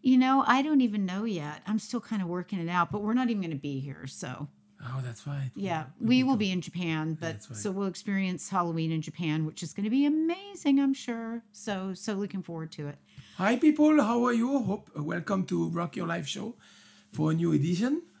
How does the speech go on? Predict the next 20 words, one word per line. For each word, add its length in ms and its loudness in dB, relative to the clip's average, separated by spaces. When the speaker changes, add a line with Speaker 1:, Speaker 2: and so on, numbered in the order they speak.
Speaker 2:
Uh, 240 2
season 420 4
five. 640 2
We're 100 2
starting 480 2
season 380 0
five. 320 -2
Do 80 -6
you 40 -4
believe 240 -4
that? 260 -8
Speaker 1:
Episode 460 0
one. 380 6
Speaker 2:
Episode 420 2
one 220 4
of 100 0
season 260 2
five. 600 0
And, 360 -2
um, 340 2